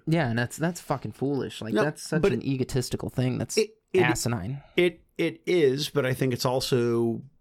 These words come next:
Speaker 2: human nature. Because y-, we all want to be valued. And that's,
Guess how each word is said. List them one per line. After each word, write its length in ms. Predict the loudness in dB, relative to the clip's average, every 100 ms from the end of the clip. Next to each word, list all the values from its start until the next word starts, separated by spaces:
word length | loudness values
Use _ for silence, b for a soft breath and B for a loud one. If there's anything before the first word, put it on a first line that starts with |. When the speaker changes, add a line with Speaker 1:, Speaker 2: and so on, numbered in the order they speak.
| -10
Speaker 2:
human 440 | -8 0 2 2 0
nature. 460 | 0 -2 -4 -10 -18 _ _ _ _ _ _ _ _ _ _ _ B B B -4 0
Because 360 | 2 2 0 -6
y-, 140 | -16 -8
we 300 | -2 -2 -2 -2
all 460 | 0 2 2 0 -2
want 380 | 0 0 0
to 240 | -2 -8 -8
be 160 | -6
valued. 720 | -2 0 2 0 -2 -8 -12 -14 _ B B B B 2
And 160 | 4
that's, 320 | 4 2 0